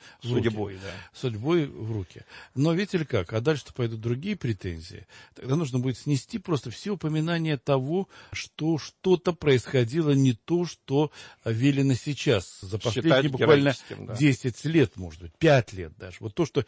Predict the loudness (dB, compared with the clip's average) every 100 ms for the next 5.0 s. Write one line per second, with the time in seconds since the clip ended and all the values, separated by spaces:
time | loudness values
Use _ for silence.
0 | _ -12 2 4 4 0 -10 -2 -2 0
1 | -2 4 2 2 -6 -10 -12 -12 _ -2
2 | 0 -2 -4 -2 -4 -6 -6 -4 -2 -4
3 | -2 0 -2 -2 -8 -6 -8 -8 -10 -10
4 | -8 0 0 0 -2 0 -2 -2 -2